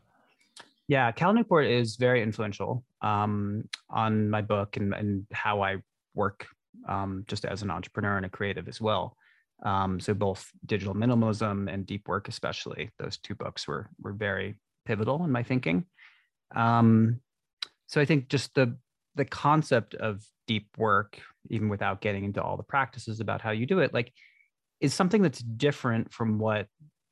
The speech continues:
everything, you know, we're taught in the world, and how, like, almost every office, I don't know how many people are going back to offices at the moment, but how every office is set up to just be, like, super distracting, like, you know, the open layout.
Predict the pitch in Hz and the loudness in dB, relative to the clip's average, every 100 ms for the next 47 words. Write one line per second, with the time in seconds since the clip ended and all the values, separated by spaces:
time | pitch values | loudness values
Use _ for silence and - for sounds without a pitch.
0 | _ _ _ - 131 123 113 107 104 113 | _ _ _ -4 0 2 2 0 0 -2
1 | 117 107 104 - 110 101 _ - 110 104 | -2 -2 -4 0 2 2 _ -6 -2 -2
2 | 92 87 101 110 110 107 101 104 104 107 | -4 -4 -4 -2 0 -2 -4 -4 -4 -4
3 | - 107 104 101 101 - 101 - - 104 | -6 -4 -4 -2 -2 -2 -8 -8 -12 -10
4 | 104 - 104 123 107 107 - 104 104 92 | -8 -10 -14 -10 -8 -10 -8 -6 -4 -4
5 | 147 180 - 117 107 - - 107 98 107 | 0 0 0 -4 -4 -6 -10 -8 -2 0
6 | 107 135 - - _ - _ _ - 131 | 0 0 -2 -4 _ -20 _ _ -4 0
7 | 127 127 131 113 - 113 - 110 107 - | 2 4 4 4 0 -6 -2 -2 -4 -8
8 | 127 160 - 170 139 135 - - 196 160 | -6 -6 0 2 2 0 -6 -2 0 0
9 | 156 151 156 180 - 71 - - 117 - | -2 -4 -2 -4 -2 -8 -8 -8 -8 -8
10 | - - _ _ _ - 123 113 117 123 | -20 -20 _ _ _ -6 -6 -4 -4 -2
11 | 127 131 123 113 82 - | -2 2 2 2 -2 -8